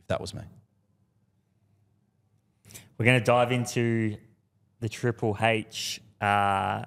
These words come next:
Speaker 2: section of the podcast, um, which is, the first one is, tell us a, a story of hardship that you've been through in business life that, you know, has, again, played a bit of a role into the success today.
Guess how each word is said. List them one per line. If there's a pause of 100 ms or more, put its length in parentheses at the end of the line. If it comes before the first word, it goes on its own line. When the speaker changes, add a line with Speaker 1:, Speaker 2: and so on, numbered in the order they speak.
(300)
Speaker 2:
section
of
the
podcast, (120)
um,
which
is, (260)
the
first
one
is,
tell
us
a,
a
story
of
hardship (580)
that
you've
been
through
in
business
life
that, (260)
you
know, (120)
has, (380)
again,
played
a
bit
of
a
role (580)
into
the
success
today.